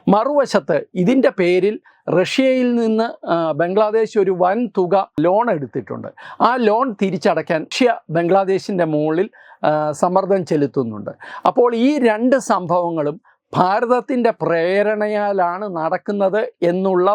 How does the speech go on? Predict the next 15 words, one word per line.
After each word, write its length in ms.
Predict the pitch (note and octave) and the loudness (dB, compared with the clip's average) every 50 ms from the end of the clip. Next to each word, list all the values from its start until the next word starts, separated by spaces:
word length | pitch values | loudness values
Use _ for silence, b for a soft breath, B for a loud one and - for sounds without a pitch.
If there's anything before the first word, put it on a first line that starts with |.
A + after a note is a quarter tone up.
| G#3+ F3+ | 2 0
ഒരു 140 | E3 D#3+ F3+ F3+ - | -2 -2 -4 -2 0
തോന്നലും 480 | F3+ E3 D#3+ E3+ F#3 G3 F#3 E3+ D#3+ E3 b b b b b - E3 | 0 0 0 0 0 0 -2 -2 -4 -6 b b b b b -2 0
ബംഗ്ലാദേശിലുണ്ട്. 720 | E3+ E3+ E3+ F3+ F3 E3+ E3 D#3 C#3 - C#3+ B2 A2+ A#2 - - E3 | 0 2 2 2 2 2 0 -2 -2 -4 -6 -6 -6 -4 0 2 2
ഒരു 120 | E3+ G3+ | 2 2
വശത്ത് 280 | G#3 F3+ - - - F#3+ E3+ E3+ | 2 0 0 -2 -2 0 0 0
ആണവ 180 | F#3 F#3+ G3 G#3 G3+ G3 G#3 A#3 - _ F3+ | 0 0 0 0 0 0 -2 -4 -4 _ -4
പദ്ധതി 340 | F3 - F#3+ G3 F3 F#3 F#3 F3 D#3+ | -2 -2 -2 -2 -2 -2 -2 -2 -2
നിന്നു, 260 | D#3+ E3 F3 F#3+ G#3 A3+ - _ _ _ _ _ - | -2 0 0 0 0 -2 -4 _ _ _ _ _ 0
അതിൻ്റെ 240 | D#3+ E3 E3+ E3 E3+ - | 0 2 2 2 2 2
പ്രവർത്തനങ്ങൾ, 580 | - D#3+ D#3+ D#3+ D3 - G3 F#3 F#3+ F#3+ F#3 F3 D#3 B B B B B B - D#3 | 0 0 0 -2 -2 -2 -2 -2 0 0 0 0 -2 B B B B B B 0 2
അത് 140 | E3 E3+ E3 D#3 D3+ D3 D3 C#3+ D3 D3+ D3 D3+ D3+ | 2 2 2 2 2 0 0 -2 -2 -4 -4 -2 0
നിർമ്മാണ 300 | D#3 D#3 D#3+ F3 F3+ F#3+ G3 F3+ | -2 0 0 -2 -2 -2 -2 -2
പ്രവർത്തനങ്ങൾ 540 | - F3+ E3+ F3 D#3+ - G3 F#3 F3+ F3+ F3+ E3+ D#3 | 0 0 0 0 0 -2 -4 -4 -2 -4 -4 -2 -2
നിൽക്കുന്നു. 400 | D3+ D3 D3+ D3 - F#3 F3+ G3 A3 - B B B B B D#3 | -2 -2 -2 -2 -2 -2 -2 -2 -6 -8 B B B B B 2
മറുവശത്ത് 540 | F3+ G3+ B3+ B3+ A#3 F3+ - F3+ D3 - | 2 2 2 0 -2 -2 -2 -2 0 0